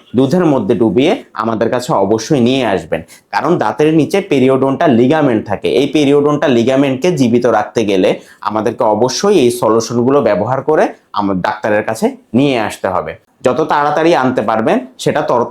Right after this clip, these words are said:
তত তাড়াতাড়ি আপনার দাঁতের সকেটের ভিতর বসিয়ে দেওয়াটা সহজ। কিন্তু আপনি যত দেরি করবেন, ধরুন আমাদের একটা ট্রিটমেন্ট প্রোটোকল রয়েছে, ষাট মিনিটের ভিতরে আনলে একরকম চিকিৎসা,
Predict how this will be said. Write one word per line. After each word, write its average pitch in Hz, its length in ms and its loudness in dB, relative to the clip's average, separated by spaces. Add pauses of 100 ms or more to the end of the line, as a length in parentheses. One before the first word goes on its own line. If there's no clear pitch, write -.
তত 139 160 0 (120)
তাড়াতাড়ি 120 500 0
আপনার 120 360 -2
দাঁতের 120 280 0
সকেটের 139 540 0
ভিতর 131 240 0
বসিয়ে 120 420 0
দেওয়াটা 123 400 2 (260)
সহজ। 98 380 0 (260)
কিন্তু 120 220 0
আপনি 160 380 2
যত 156 260 2
দেরি 117 260 2
করবেন, 110 380 0 (340)
ধরুন 147 340 2
আমাদের 131 320 0
একটা 165 360 -2 (260)
ট্রিটমেন্ট 185 460 0
প্রোটোকল 113 420 0
রয়েছে, 117 420 0 (340)
ষাট 143 360 -2
মিনিটের 185 380 2
ভিতরে 180 340 2
আনলে 175 260 2
একরকম 127 480 0
চিকিৎসা, 202 500 -4